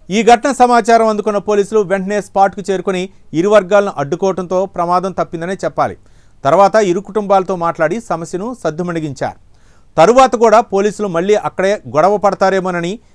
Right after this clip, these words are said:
అక్కడే ఉండి పెళ్లి తంతును ముగించారు. దీంతో కుటుంబ సభ్యుల మధ్య సంతోషంగా జరగాల్సిన పెళ్లి వేడుక పోలీసుల సమక్షంలో ముగిసింది. ఈ ఘటనపై ఒక ప్రత్యక్ష సాక్షి మాట్లాడుతూ, "మేము ఒక పెళ్లికి వచ్చాం. భోజనాలు చేసే సమయంలో చికెన్ ఫ్రై కౌంటర్ వద్ద వివాదం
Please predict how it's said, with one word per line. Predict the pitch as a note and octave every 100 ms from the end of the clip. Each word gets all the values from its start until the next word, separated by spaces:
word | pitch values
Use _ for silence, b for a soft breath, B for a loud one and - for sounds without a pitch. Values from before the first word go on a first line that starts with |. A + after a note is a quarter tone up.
| -
అక్కడే | A#2 - F#3+ G#3+
ఉండి | G3+ F3+ B3
పెళ్లి | - F#3+ G3+
తంతును | G3+ F3 G3+
ముగించారు. | F3+ E3 D3+ C#3+ F#2 _ G#2
దీంతో | C3 G3 F#3 G3 b b -
కుటుంబ | G#3+ C#4 C#4
సభ్యుల | A#3+ G3+ G#3
మధ్య | G3+ E3+ F3 G#3+ -
సంతోషంగా | C#3+ G#3 G#3 G#3 G3+ F#3+
జరగాల్సిన | F3+ F3+ F3+ F3+ E3
పెళ్లి | - C3 E3
వేడుక | F3+ F#3+ G#3 F3+ b b _
పోలీసుల | A#3 A3 G3 G3
సమక్షంలో | F3+ D#3+ D3 D#3+ G#3
ముగిసింది. | F#3 D3 D#3+ A2 - - _ - _
ఈ | G3 A#3+
ఘటనపై | B3 G3 A3 B3 A#3+
ఒక | G3+
ప్రత్యక్ష | G3 E3 - A#3 -
సాక్షి | G#3 F#3+ -
మాట్లాడుతూ, | F3+ E3 F3 F3 A3+ F#3 F#3 - - _
"మేము | D3 F#3 G#3+ A#3
ఒక | G3
పెళ్లికి | D#3 F3+ G#3+ A3
వచ్చాం. | - D#3+ G2 _ - - -
భోజనాలు | G#2 F3 G3 A#3 A#3
చేసే | G#3 F#3 F#3
సమయంలో | F#3 D#3 D3+ A3+
చికెన్ | - G#3 A3+ B3+
ఫ్రై | A3 G#3+
కౌంటర్ | G3+ F3 E3 D#3+
వద్ద | C3+ E3
వివాదం | F#3+ D#3+ F3 F#3